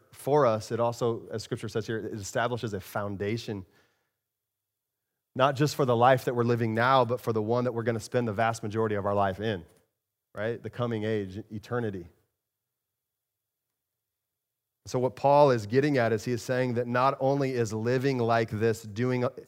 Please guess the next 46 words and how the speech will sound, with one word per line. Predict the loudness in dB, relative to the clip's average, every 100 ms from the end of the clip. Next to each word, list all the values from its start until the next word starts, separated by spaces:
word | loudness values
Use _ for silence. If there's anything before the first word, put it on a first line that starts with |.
| -20 -20 _ -2
doing | 2 4
a |
lot | 4 4
of | 0 0
great | 2 2
things | 2 0 0 -2
in | -4
heaven, | 0 2 2 -2
and | -4 -10 -20 _ _ -6
not, | -2 2
not | 2
only | 4 2
is | 0
living | 2 2 4
this | 2 2
way | 2 2
and |
being | 0 0
generous | 0 2 2 0
and | -4
sharing | -6 -2 -2
what | -2 -2
you |
have, | 2 4 2 0 -12 -14 -2
doing | 2 6
a |
lot | 8 6
of, | 4 -2 -20 _
of | -4 -2
good | 6 6 6
for | 4 0 0
eternity, | -2 -4 0 2 2 2 -2 -6 -20 _
for | 0
the | 0 0
age | 2 2 0
to | -8
come, | 2 6 6 6
but | 2
he |
says | 2 0 2
this | 4 4 2
is | 0
also | 0 0 0
how | 0
you | 0 -2
take | -4 -4 -4 -10